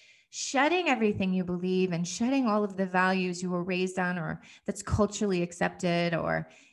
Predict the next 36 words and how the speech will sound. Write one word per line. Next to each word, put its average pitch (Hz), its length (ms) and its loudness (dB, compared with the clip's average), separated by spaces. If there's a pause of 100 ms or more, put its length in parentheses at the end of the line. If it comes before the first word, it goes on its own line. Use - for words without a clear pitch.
you 214 140 -2
know, 180 120 0
going 214 380 4
against 202 340 0
the 196 60 -2
grain, 180 480 0
it's, 220 300 -6
it's 254 300 -8
really 320 280 2
hard 262 300 0
to 240 80 -6
do. 233 500 -2
So - 220 -2
for 220 140 -2
anyone 269 440 2
out 202 260 0
there 185 360 0
that's 180 260 -8
listening, 175 500 -6
I 180 120 -6
can 190 240 -10
totally 277 520 -6
understand. 202 800 -6 (400)
Sometimes 339 880 -6
we 214 120 2
get 214 240 -2
so 220 460 2
comfortable 214 640 -2
being 196 300 0
uncomfortable 202 880 -6 (720)
that 214 180 4
we 233 100 0
just 220 260 -6
rather 208 380 4
be 202 180 2
uncomfortable. 190 760 -2